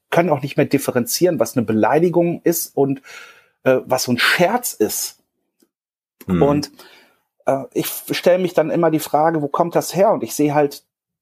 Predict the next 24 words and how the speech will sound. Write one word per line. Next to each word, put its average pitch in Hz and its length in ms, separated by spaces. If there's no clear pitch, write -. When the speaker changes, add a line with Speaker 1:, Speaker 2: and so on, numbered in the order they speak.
Speaker 1:
Millennials 151 680
ständig 202 680
irgendwie 180 680
an 151 120
einem 147 140
Telefon. 127 600
Entweder 139 480
gucken 139 320
sich 147 180
ein 127 140
Video 165 360
an, 151 180
was - 120
fancy 262 640
ist, 247 420
oder, 131 440
ähm, 135 380
äh, - 140
die - 280
sind 156 160
ständig 170 420
bei 151 160
irgendwelchen 160 720
Dingen, 180 360